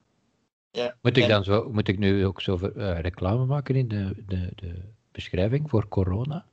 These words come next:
Speaker 2: Zou ik daar dan dingen voor krijgen? Zo? Corona direct.
Speaker 1: Ja, ik heb meer gedacht aan corona, het bier van Heineken of zo. Dat,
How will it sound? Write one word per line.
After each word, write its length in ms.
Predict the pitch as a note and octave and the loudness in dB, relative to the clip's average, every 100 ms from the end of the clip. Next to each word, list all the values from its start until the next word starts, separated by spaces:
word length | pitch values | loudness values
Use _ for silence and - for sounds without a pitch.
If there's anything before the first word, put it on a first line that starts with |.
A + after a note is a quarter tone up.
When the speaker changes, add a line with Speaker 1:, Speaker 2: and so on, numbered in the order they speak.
| _ | _
Speaker 2:
Zou 200 | - F#2+ | 2 2
ik 60 | |
daar 120 | F#2 F2+ | 2 0
dan 320 | F2 F2 G2 - _ _ _ _ _ _ | -2 -4 -12 -20 _ _ _ _ _ _
dingen 240 | - B2 C#3+ | -10 -8 -6
voor 160 | - | -8
krijgen? 340 | B2+ A#2 D3 C3+ | -6 -4 -4 -8
Zo? 160 | C3+ C3 _ _ _ _ | -12 -14 _ _ _ _
Corona 460 | - G2+ G#2+ A#2 G2+ | -2 2 4 4 2
direct. 600 | F#2 F2+ F#2 - - - _ _ _ _ _ _ _ _ _ | 0 -2 -4 -6 -12 -20 _ _ _ _ _ _ _ _ _
Speaker 1:
Ja, 440 | - A2+ A2+ G#2+ G#2 - - - _ _ _ _ _ _ | -8 0 2 2 0 -8 -16 -20 _ _ _ _ _ _
ik 120 | - | -6
heb 120 | B2+ | -4
meer 200 | C3 C3+ | -2 -2
gedacht 400 | A#2+ G#2 B2 - | -2 0 -2 -2
aan 180 | C3+ A#2 | -8 -10
corona, 460 | - G#2+ G2 A2+ A2+ | -6 -4 -2 -4 -6
het 200 | G#2+ F#2 | -10 -10
bier 240 | G#2 A2 | -6 -6
van 200 | G#2 F#2+ | -4 -6
Heineken 440 | F2+ G2 G#2 G#2 A#2 | -6 -6 -4 -6 -10
of 140 | G#2+ | -12
zo. 220 | - A2+ | -12 -12
Dat, 160 | - - | -12 -18